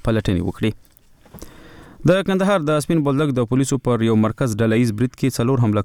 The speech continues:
کوونکي او یو پولیسواله وژل شوی دی. دغه برید تیر ماښام د اووه بجو خواوته پیل شو. د کندهار والي بیان سمیم خپلواک وایي چې لومړی یو برید کوونکی له چاودونکو موادو ډک موټرسایکل د پولیسو مرکز د دروازې مخې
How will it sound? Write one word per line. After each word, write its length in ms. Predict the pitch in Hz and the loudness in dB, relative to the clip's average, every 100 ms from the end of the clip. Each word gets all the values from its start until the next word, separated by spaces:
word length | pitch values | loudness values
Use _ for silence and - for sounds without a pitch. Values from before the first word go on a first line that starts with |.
| - | 0
کوونکي 500 | 98 127 156 - 156 - | 0 2 0 0 -2 0
او 40 | 120 113 | 2 2
یو 80 | 139 - | 0 0
پولیسواله 420 | 104 - 104 110 107 | 0 0 0 0 2
وژل 200 | 101 90 - | 2 0 0
شوی 160 | 98 87 | 0 0
دی. 80 | 95 - - | -2 -2 -2
دغه 160 | 117 107 | 0 0
برید 140 | 117 120 | 0 0
تیر 140 | 127 107 | 0 2
ماښام 440 | 101 101 - 127 123 | 2 0 0 2 2
د 100 | 107 | 2
اووه 300 | 104 120 165 113 | 2 2 2 2
بجو 260 | 101 131 - - | 2 2 0 -4
خواوته 360 | - 98 - - - | 0 0 0 -4 -2
پیل 160 | 113 95 - | 0 0 0
شو. 100 | 104 - - - - 131 | -2 -4 -20 -20 -2 2
د 140 | 139 131 | 2 2
کندهار 340 | 131 127 135 123 | 0 0 0 0
والي 180 | 113 120 113 | 0 2 2
بیان 340 | 110 123 - - | 2 0 -4 -2
سمیم 320 | 117 117 117 - | 2 2 2 0
خپلواک 520 | 113 107 117 110 - | 0 2 0 0 -2
وایي 160 | 120 | -2
چې 240 | 123 120 104 | 0 -2 2
لومړی 360 | 101 107 135 117 | 2 2 2 2
یو 80 | 101 | 0
برید 160 | 104 - 104 | 0 -2 0
کوونکی 400 | 113 151 151 143 | 0 0 0 0
له 120 | 135 | 0
چاودونکو 420 | 131 131 180 - 139 | 0 0 0 2 2
موادو 340 | 120 131 127 117 | 4 4 2 2
ډک 180 | 139 113 | 0 0
موټرسایکل 580 | 113 107 - 107 123 151 - - - | 0 0 -2 0 0 -2 -4 -8 -2
د 100 | 127 131 | 0 0
پولیسو 260 | 147 131 110 | 0 0 0
مرکز 280 | - 139 113 | 0 -2 0
د 100 | 110 104 | 0 0
دروازې 500 | 101 107 101 117 107 | 2 2 2 2 2
مخې 180 | 131 | 2